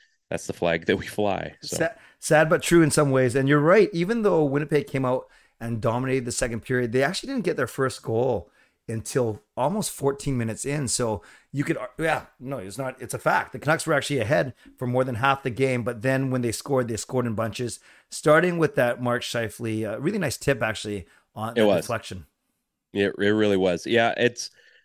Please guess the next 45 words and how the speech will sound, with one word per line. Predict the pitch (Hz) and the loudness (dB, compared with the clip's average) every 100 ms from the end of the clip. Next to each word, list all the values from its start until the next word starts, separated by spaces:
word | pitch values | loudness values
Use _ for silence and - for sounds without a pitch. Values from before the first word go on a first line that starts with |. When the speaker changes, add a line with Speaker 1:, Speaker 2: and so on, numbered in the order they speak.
| _ _ _ _ _ _ _ | _ _ _ _ _ _ _
Speaker 1:
I | 151 165 | -4 -2
don't | 110 | -2
know. | 104 | -2
Like, | 92 92 113 | -2 0 -2
you | - 147 151 | 2 2 6
just, | 160 147 - _ - - _ _ _ | 4 4 -4 _ -20 -20 _ _ _
the, | 139 139 - | 0 2 0
the | |
teams | 147 247 277 | 4 6 6
that | 214 | 4
can | - | 2
score, | 120 - 143 135 127 127 | -2 2 4 6 4 0
you | - 120 120 | -4 -2 0
just | 117 - | -2 2
can't | 120 104 | 2 2
keep | 110 - | 0 0
'em | 98 | 0
off | 90 - | 0 -2
the | |
board | 87 87 85 | -4 -2 -2
forever. | - 85 78 82 82 - | -2 -2 -2 -6 -6 -10
Speaker 2:
Yeah. | |
Speaker 1:
And | 87 82 82 | -8 -6 -6
I | 85 | -4
think | - 87 | -4 -6
Winnipeg | 87 92 92 90 87 | -2 -2 0 -2 -2
was | 82 80 | -2 -4
pressing. | - 95 - 90 87 | -2 -2 0 -4 -2
They | 87 | 0
definitely | 90 92 95 | 0 -2 -4
started | 85 90 82 | -2 -4 -2
adding | 85 85 85 | -2 -2 -2
up | 85 - | -4 -4
those | 90 | -6
shots. | - 87 82 - - - | -2 -2 -2 -4 -10 -8
They | 85 | -6
kept | - 151 | -2 -2
'em | 107 | 0
off | 92 - | -2 -2
the | |
board | 82 85 - | -4 -4 -4
forever. | 87 - 85 80 71 - - | -12 -6 -6 -6 -10 -16 -10
Speaker 2:
They | 117 | -6
did. | 113 127 101 _ _ - | -2 -4 -6 _ _ -8
Speaker 1:
But, | 90 | -8